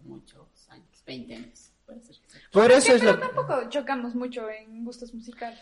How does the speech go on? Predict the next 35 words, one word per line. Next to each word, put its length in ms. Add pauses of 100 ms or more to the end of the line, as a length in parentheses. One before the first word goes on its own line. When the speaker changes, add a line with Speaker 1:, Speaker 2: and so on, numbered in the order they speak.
(160)
Speaker 3:
así 220
que 80
Speaker 1:
Ah, 80
Speaker 3:
yo 60
Speaker 1:
bueno, 180
eso 140
Speaker 3:
creo 160
Speaker 1:
sí, 40
Speaker 3:
que 80
eso 160
no 60
Speaker 1:
pero 140
Speaker 3:
sería 180
un 80
problema. 500 (300)
Speaker 2:
Bueno. 420 (800)
Speaker 1:
Es 200
que, 300 (480)
o 100
sea, 160
sí, 220
o 100
sea, 180
coincidimos 560
en 80
algunos, 400
pero 160
en 280
todos, 460
¿cachai? 160
Speaker 2:
Pero 180
en 80
la 100
mayoría, 500
digamos. 680